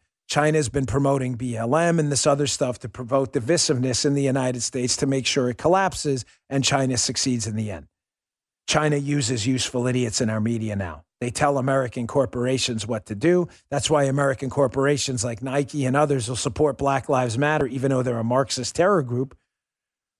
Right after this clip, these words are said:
but they won't support attacking China and China's attack on the Uyghurs and political liberties.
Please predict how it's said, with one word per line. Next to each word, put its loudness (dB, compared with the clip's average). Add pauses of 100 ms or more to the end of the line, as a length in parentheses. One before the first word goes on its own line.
but 2
they 2
won't 2
support 0
attacking -4
China 0
and -6
China's 0
attack -2
on 0
the -2
Uyghurs -2
and -2
political -6
liberties. -10